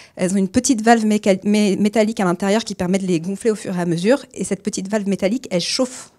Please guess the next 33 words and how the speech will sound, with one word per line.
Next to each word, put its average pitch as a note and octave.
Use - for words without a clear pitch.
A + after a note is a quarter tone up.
aussi A3+
dans G3+
l'I G3
R E3
M. D3+
Donc F3+
ça, A3+
c'est A3
une F3+
contre-indication F#3
à E3+
passer E3+
une F3+
I D#3+
R D3
M. -
Ensuite, C#4+
évidemment, F3
bah, G#3
il D3
y C#3
a C3+
des C#3+
patients D3
qui G3
ont D3
des C#3+
prothèses, E3
du E3+
matériel D#3
étranger, D#3+
tout -
ça. A#3